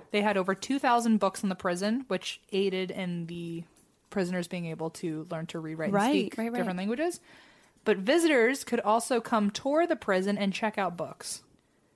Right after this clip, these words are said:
Speaker 1: So it was,
Speaker 2: Really?
Speaker 1: like, half prison, half library.
Speaker 2: So you're like, "Kid, let's go to the library."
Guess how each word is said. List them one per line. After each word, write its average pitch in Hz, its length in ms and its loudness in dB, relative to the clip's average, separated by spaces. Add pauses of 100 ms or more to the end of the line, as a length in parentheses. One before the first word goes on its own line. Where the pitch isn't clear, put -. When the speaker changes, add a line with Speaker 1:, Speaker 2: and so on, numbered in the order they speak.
(120)
Speaker 1:
So 202 140 6
it 539 180 8
was, 311 120 8
Speaker 2:
Really? 180 180 6
Speaker 1:
like, 175 180 -4 (220)
half 233 380 -2
prison, 190 280 0
half 170 320 -6
library. 185 300 -6
Speaker 2:
So - 140 0
you're 285 100 6
like, 277 160 4
"Kid, 339 200 6
let's 277 200 6
go 294 100 4
to 302 80 6
the 269 60 8
library." 180 640 4